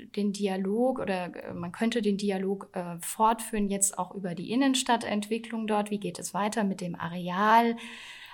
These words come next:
Aber auch an Objekte zum Kaufhaus anzuknüpfen. Ähm, wir haben eine relativ große Plastiktütensammlung zu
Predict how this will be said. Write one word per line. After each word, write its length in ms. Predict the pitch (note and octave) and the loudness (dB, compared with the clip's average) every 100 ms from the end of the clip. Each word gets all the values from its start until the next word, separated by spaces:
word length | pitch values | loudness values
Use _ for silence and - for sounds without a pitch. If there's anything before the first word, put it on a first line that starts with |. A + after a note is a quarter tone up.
| - | 4
Aber 280 | F#3+ F#3 - | 6 8 6
auch 180 | F#3 - | 6 2
an 400 | - F#3 F#3+ - | 0 -2 -4 0
Objekte 520 | F3+ F#3 A3 - G#3 | 0 0 -2 -2 -6
zum 180 | - F3+ | -6 -6
Kaufhaus 600 | - F3+ F3+ F#3+ F3+ - | -6 -6 -6 -6 -6 -6
anzuknüpfen. 1040 | E3 F#3+ - - - G3+ - - G#3+ A3 G#3 | -6 -6 -4 -4 -4 -4 -4 0 0 0 -2
Ähm, 440 | F#3 F3+ F#3+ F3+ | -2 -2 -2 -4
wir 160 | F3+ F3 | -4 -4
haben 160 | F3+ | -4
eine 420 | F3+ F3+ F3 F3 F#3 | -6 -6 -6 -8 -10
relativ 420 | F3+ F3+ F#3 - - | -8 -8 -8 -12 -14
große 600 | - F3+ - F#3+ F#3 - - | -10 -6 -6 -6 -8 -10 -10
Plastiktütensammlung 1500 | F#3+ - - C4+ C4 - C#4 B3+ A#3 A3 A#3 A#3+ A#3+ A#3+ | -4 0 0 0 -8 -10 -4 -2 -2 -2 -4 -2 -2 -4
zu 360 | A#3+ G#3 G3+ | -6 -6 -6